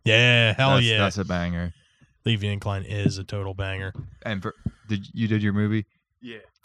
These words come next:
Speaker 2: Okay. My, um, my movie is the nineteen ninety-five classic,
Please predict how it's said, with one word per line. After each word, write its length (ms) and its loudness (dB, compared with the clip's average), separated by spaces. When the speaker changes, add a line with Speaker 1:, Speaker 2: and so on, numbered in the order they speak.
Speaker 2:
Okay. 280 -4
My, 460 6
um, 640 6
my 180 2
movie 500 4
is 440 2
the 80 0
nineteen 320 4
ninety-five 500 2
classic, 640 0